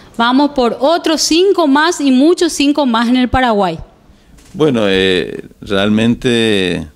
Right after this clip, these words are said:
Speaker 2: Tecoyuyá ha tenido un desarrollo y una incidencia muy importante en todo el país, porque fuimos los que,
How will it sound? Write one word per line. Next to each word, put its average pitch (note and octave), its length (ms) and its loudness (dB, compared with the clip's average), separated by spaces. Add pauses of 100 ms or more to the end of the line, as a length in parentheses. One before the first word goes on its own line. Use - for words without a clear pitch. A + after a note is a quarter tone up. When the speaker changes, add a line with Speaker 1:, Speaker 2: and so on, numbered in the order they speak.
(260)
Speaker 2:
Tecoyuyá F2 600 -2
ha F#2+ 80 -6
tenido F2 500 -2
un E2+ 720 -6
desarrollo E2+ 1040 -4
y F#2 120 -4
una G#2+ 140 0
incidencia A2 600 -2
muy F2 160 -2
importante E2 520 -6
en E2 100 -4
todo E2 160 -2
el D#2 80 -6
país, A2 360 -6 (120)
porque F2 280 -8
fuimos F#2+ 400 -4
los F#2+ 200 -6
que, F#2 320 -4